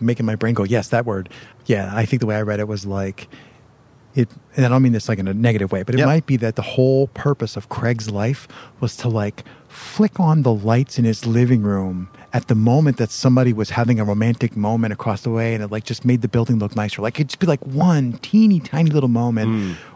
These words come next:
Speaker 1: where my life intersected with the other person, and that, that idea of, like, if you're looking across the way and you see the light come on, you know, there's, like, a lot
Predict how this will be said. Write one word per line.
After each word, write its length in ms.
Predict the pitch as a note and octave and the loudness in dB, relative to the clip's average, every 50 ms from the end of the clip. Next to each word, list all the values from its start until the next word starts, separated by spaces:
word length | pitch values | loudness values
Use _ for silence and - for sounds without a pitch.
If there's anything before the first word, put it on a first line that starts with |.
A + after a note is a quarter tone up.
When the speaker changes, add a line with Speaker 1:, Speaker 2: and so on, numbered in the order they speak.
| - _ | -12 _
Speaker 1:
where 400 | B2 B2 B2 A#2+ A#2 A2+ A2 G#2+ | 0 2 4 4 4 2 2 2
my 360 | G#2+ G#2+ A2 A2 A2+ B2+ C#3 | 2 2 2 2 2 2 2
life 400 | C3+ B2 A2+ A2+ A2+ A2 - - | 2 2 2 2 0 0 0 0
intersected 580 | A2+ A2 A2 A2 - A#2+ - - - A#2 G#2+ | 0 0 0 -2 -4 -8 -6 -2 -2 0 0
with 80 | - G#2+ | 0 0
the 60 | G#2+ | -2
other 40 | G#2 | 0
person, 240 | - G2+ F#2+ - F#2 | -2 -4 -4 -4 -4
and 80 | F2+ F#2+ | -2 -2
that, 160 | F#2+ F#2+ - - - _ - _ - | -2 -4 -6 -8 -16 _ -20 _ -4
that 140 | G#2+ G2+ | -2 0
idea 420 | F#2+ G#2 G2+ G#2 A2+ A2 G#2+ G2+ G2 | 0 -2 -2 -2 0 0 0 0 -2
of, 260 | F#2+ F#2 G2 F#2+ - | -2 -4 -6 -6 -6
like, 460 | F#2+ F#2 F#2 F#2 F#2 F#2 - - - - - - - - - _ | -4 -4 -4 -4 -4 -6 -8 -12 -18 -18 -20 -20 -20 -20 -12 _
if 120 | - - | -8 -4
you're 80 | F#2+ G2+ | -2 -2
looking 200 | A2 A2 - G2 F#2 | -2 -2 -2 -4 -6
across 340 | - - A#2 A2 A2 G2 - | -4 -4 -2 -2 -2 -4 -4
the 80 | - G2 | -4 -4
way 200 | F#2 F#2+ G2 G2 | -2 -4 -4 -4
and 80 | G2+ G2+ | -6 -6
you 40 | |
see 120 | - - A2 | -6 -6 -8
the 60 | G2 E2 | -6 -4
light 220 | E2 G#2+ B2 A#2+ | -4 -4 -4 -4
come 160 | - - G2 | -6 -6 -6
on, 300 | F2+ F2 F2 F2+ F2 E2+ - - | -4 -4 -4 -6 -8 -10 -8 -10
you 80 | G#2 E2+ | -10 -10
know, 120 | E2+ - D2 | -10 -12 -12
there's, 200 | E2+ F#2+ - - | -14 -14 -12 -14
like, 200 | F2 G2 - - - | -14 -16 -16 -12 -10
a 100 | G#2+ G2 | -10 -10
lot 560 | F#2+ F#2+ F#2+ F#2 F#2 G2 G2+ G2+ G2 - - | -8 -10 -10 -8 -8 -6 -6 -6 -6 -8 -12